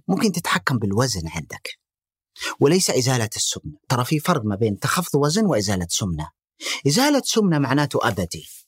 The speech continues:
مدى الحياة. لا، قلت لك إزالة، انتهى. الآن أي منتج أنت تروح للبقالة أو السوبر ماركت تقرأ عليه وشو يساعد على خفض الوزن وليس إزالة السمنة. إذا لو قال إزالة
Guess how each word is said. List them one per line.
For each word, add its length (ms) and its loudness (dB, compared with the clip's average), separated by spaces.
مدى 200 2
الحياة. 500 0
لا، 60 4
قلت 200 0
لك 100 -4
إزالة، 460 4
انتهى. 440 0
الآن 720 2
أي 180 6
منتج 460 4
أنت 220 4
تروح 400 2
للبقالة 640 2
أو 120 0
السوبر 360 2
ماركت 420 2
تقرأ 180 4
عليه 200 4
وشو 400 2
يساعد 280 4
على 120 4
خفض 300 2
الوزن 280 4
وليس 300 4
إزالة 420 -2
السمنة. 300 -2
إذا 180 4
لو 240 4
قال 120 4
إزالة 300 2